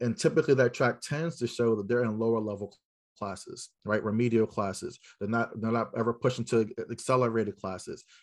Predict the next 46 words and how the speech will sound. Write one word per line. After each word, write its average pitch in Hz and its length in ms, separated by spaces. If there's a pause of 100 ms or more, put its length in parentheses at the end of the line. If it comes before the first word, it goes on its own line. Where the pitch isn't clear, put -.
(100)
And 110 180
these 123 160
are 127 60
classes 120 520
that 113 120
are, 107 200
again, 117 280
forty-five, 117 680 (200)
f-, - 240
fifty 117 260
kids 110 280
in 107 80
the 101 60
class. 113 460 (300)
And 113 100
it's 113 120
hard 123 240
for - 180
any 165 220
teacher, 113 300
no 113 120
matter 110 220
how 139 180
great 120 300
you 104 160
are, 98 260 (280)
to 110 100
be 110 160
able 120 120
to 113 60
give 110 180
those 113 140
kids 113 240
what 104 160
they 117 140
need 107 240
in 98 100
the 98 60
classroom. - 580 (460)
And 117 100
so 123 160
that's 131 300
just 131 280
to 117 60
kind 123 200
of, 110 120